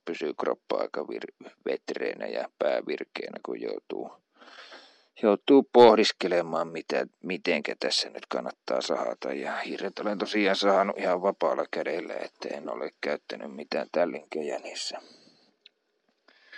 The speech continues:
Ja jälki on ainakin näin itse tehdyksi yllättävän hyvää, että vaikka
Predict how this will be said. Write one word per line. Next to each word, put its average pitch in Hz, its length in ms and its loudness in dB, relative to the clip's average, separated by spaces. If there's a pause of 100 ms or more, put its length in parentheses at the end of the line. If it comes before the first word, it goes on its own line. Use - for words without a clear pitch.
(1080)
Ja 104 140 8
jälki 104 540 10
on 131 320 8 (520)
ainakin 104 400 4
näin 113 180 6
itse 104 240 0 (100)
tehdyksi 101 440 4
yllättävän 87 720 0
hyvää, 65 540 -4
että - 440 -12 (1000)
vaikka 78 400 2